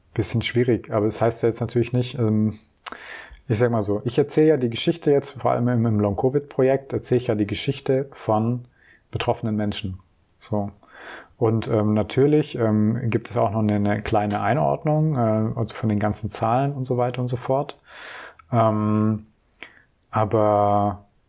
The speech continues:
ich lasse ja wirklich, also ich, ich biete, ich mache eigentlich eine Plattform, um eben jetzt Betroffenen quasi, um deren Geschichte zu erzählen.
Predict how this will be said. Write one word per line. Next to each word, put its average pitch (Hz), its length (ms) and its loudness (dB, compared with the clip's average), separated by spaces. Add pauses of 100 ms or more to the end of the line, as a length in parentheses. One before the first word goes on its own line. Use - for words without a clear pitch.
(160)
ich - 160 -6
lasse 113 300 0
ja 117 160 4
wirklich, 117 300 0
also 107 140 2
ich, 110 100 -2
ich - 160 -8
biete, 131 240 2
ich 127 200 -6
mache 120 160 0
eigentlich 113 180 0
eine 107 80 0
Plattform, 139 680 0
um 117 220 0
eben 117 180 2
jetzt 110 240 -2
Betroffenen 107 680 -2
quasi, 104 460 0
um 110 260 0
deren 117 360 2
Geschichte 110 400 -4
zu - 160 -6
erzählen. 95 580 -2